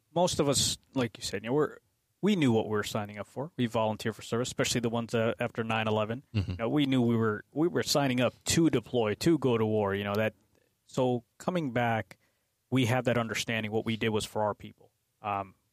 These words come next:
Speaker 1: we know that only four percent of America will ever serve in the military, uh, and we know we're, we're a prideful group of that four percent.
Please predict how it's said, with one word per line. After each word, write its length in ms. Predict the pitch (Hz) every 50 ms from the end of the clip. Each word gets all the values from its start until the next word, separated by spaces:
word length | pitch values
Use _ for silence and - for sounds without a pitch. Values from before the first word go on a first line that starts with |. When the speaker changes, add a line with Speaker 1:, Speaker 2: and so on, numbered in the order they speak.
| _ _
Speaker 1:
we 140 | 127 123
know 260 | 120 120 117 113 104 98
that 180 | 104 101 98 - -
only 260 | 120 113 110 107 104
four 220 | - - 120 110
percent 300 | - - - - - 113
of 100 | 107 101
America 380 | 101 104 107 107 101 101 - 104
will 160 | 101 101 104
ever 160 | 104 104 104 95
serve 280 | - - 110 104 98
in 60 | 104 101
the 60 | 98
military, 460 | 98 98 85 - - - - - - _ _ _ _ _ _ _ _ _ -
uh, 200 | 104 101 98 - - _
and 140 | - 110 107
we 120 | 113 117 107
know 200 | 110 110 107 98
we're, 300 | 98 107 107 104 101 - - - _ _
we're 120 | - 117 101
a 40 | -
prideful 580 | - - - 127 123 120 120 113 - - 113 113
group 320 | - 113 117 110 - -
of 220 | 107 98 - - _ _ _ _ _
that 140 | 110 104 -
four 260 | - - 120 110 95
percent. 440 | - - - - - 98 92 - _